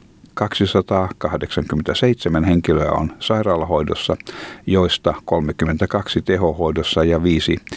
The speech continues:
hengityslaitteen varassa. Professori Catherine Bennett sanoo, että on tärkeää muistaa, että kaikissa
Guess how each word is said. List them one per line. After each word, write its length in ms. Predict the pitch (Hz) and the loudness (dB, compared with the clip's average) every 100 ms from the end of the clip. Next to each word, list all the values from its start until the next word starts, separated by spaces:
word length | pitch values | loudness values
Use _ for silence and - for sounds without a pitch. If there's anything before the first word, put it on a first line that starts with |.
| - - | -6 -2
hengityslaitteen 960 | 85 78 73 - 71 82 - 71 80 85 85 | 0 0 -2 -4 -2 -4 -4 -4 -4 -6 -2
varassa. 500 | 82 82 - - - - - - - - - - - - | 0 0 -2 -4 -6 -16 -20 -20 -20 -20 -20 -20 -20 -12
Professori 580 | - 101 117 - 113 113 | -4 0 0 2 2 0
Catherine 420 | - 131 - 110 | 0 -2 2 2
Bennett 320 | 104 107 80 - 101 | 4 2 2 0 -4
sanoo, 380 | - 95 90 80 | 0 2 2 2
että 260 | - 90 | 0 0
on 120 | 85 | -2
tärkeää 560 | 87 120 104 - 87 87 | 0 0 0 2 2 2
muistaa, 600 | 95 98 92 - - 80 - | 2 2 0 -2 -2 -2 -2
että 260 | 92 - | -4 -4
kaikissa 540 | 85 117 113 - - | -2 0 0 -2 -2